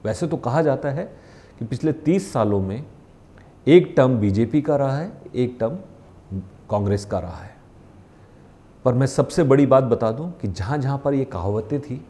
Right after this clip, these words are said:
यूपी में, उत्तराखंड में, वहाँ वहाँ अब बीजेपी रिपीट की है। तो कहा जाता है कि बीजेपी जहाँ आ जाती है उसे उखाड़ फेंकना बहुत मुश्किल है, तो इन्होंने गलतियों की बौछार लगा दी।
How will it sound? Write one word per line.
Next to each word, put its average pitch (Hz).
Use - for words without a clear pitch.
यूपी 104
में, 117
उत्तराखंड 117
में, 101
वहाँ 110
वहाँ 110
अब 113
बीजेपी 98
रिपीट 98
की 82
है। 87
तो 110
कहा 110
जाता 127
है 139
कि 135
बीजेपी 101
जहाँ 113
आ 110
जाती 113
है 131
उसे 120
उखाड़ 107
फेंकना 101
बहुत 107
मुश्किल 87
है, -
तो 123
इन्होंने 131
गलतियों 107
की 165
बौछार 92
लगा 73
दी। -